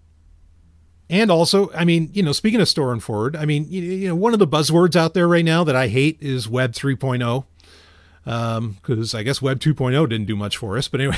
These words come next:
<laughs> but Web three point oh, uh, where everybody's like, "Oh yeah, we need to go DeFi, we need to go blockchain, we need to go this, we need to go that." I mean, in some ways, blockchain done right is, is essentially store and forward in a way. Um,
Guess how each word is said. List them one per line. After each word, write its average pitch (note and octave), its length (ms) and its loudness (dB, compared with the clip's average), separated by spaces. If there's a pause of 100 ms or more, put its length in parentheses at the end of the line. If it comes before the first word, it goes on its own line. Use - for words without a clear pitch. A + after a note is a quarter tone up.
(120)
<laughs> - 120 0
but F3+ 160 6
Web E3 260 0
three F#3+ 160 4
point D#3+ 280 0
oh, C#3+ 180 -2 (520)
uh, C#3+ 420 2
where C#3+ 160 4
everybody's D3+ 280 4
like, C#3+ 160 -2
"Oh F#3 60 6
yeah, E3+ 240 6
we D#3 140 2
need D3+ 120 2
to C3+ 60 -4
go C3 180 2
DeFi, F3 680 4
we D3+ 120 0
need C#3+ 180 -2
to C#3+ 60 -2
go B2+ 180 -2
blockchain, E3 720 0
we C#3+ 80 -2
need C#3+ 140 -2
to B2 80 -6
go C3 160 0
this, F3 400 0
we D#3+ 80 0
need C#3+ 180 0
to B2+ 60 -4
go B2 180 -2
that." E3 340 2
I D#3+ 60 -6
mean, E3 160 2
in E3+ 80 2
some A#3 220 2
ways, D#3 240 4
blockchain D#3 560 -2
done C3 180 0
right C#3 300 0
is, C3+ 420 -2 (280)
is C#3+ 200 -4
essentially B2 480 -4
store A2 400 -4
and G#2 100 -8
forward G#2 380 -10
in B2 100 -4
a G2 40 -8
way. G#2+ 240 -8 (460)
Um, A2+ 480 -4